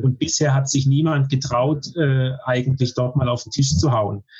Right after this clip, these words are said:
äh, um diese ganze Überregulierung auch, äh, wieder zu stoppen.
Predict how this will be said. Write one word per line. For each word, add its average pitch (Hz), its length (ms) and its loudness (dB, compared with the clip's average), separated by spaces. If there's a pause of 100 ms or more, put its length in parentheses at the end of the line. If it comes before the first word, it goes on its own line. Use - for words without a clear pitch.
(300)
äh, 127 160 2
um 143 180 2
diese 135 220 2
ganze 131 300 0
Überregulierung 139 920 2
auch, 131 360 -2
äh, 127 200 0
wieder 127 280 2
zu - 120 -4
stoppen. - 480 -2